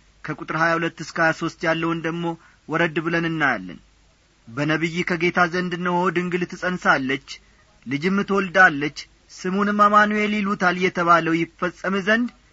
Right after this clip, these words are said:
ይህ ሁሉ ሆኗል። ትርጓሜውም እግዚአብሔር ከእኛ ጋር የሚል ነው።» ለእስራኤላውያን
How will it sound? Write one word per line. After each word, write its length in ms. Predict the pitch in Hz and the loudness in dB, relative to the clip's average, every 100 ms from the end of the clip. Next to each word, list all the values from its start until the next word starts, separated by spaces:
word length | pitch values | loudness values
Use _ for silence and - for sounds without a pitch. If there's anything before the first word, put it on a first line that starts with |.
| _ - | _ -10
ይህ 280 | 156 233 254 | 2 4 6
ሁሉ 260 | 240 202 202 | 4 2 2
ሆኗል። 360 | 170 156 123 - _ _ _ - | 2 2 -2 -4 _ _ _ -12
ትርጓሜውም 760 | 127 123 151 151 151 151 151 139 - _ _ _ | -10 2 6 6 4 0 -2 -6 -8 _ _ _
እግዚአብሔር 800 | 117 117 110 123 151 156 156 151 - | -12 -12 -8 2 6 6 4 0 0
ከእኛ 440 | 147 143 143 139 135 | -4 -2 2 2 4
ጋር 240 | 135 131 117 _ _ _ 117 | 2 2 -2 _ _ _ -14
የሚል 600 | 120 135 131 123 117 95 | -6 -2 -2 -2 -4 -6
ነው።» 120 | 76 _ _ _ _ _ - | -14 _ _ _ _ _ -4
ለእስራኤላውያን 1000 | 147 170 - 185 202 202 196 196 202 | -2 0 2 2 4 6 6 4 0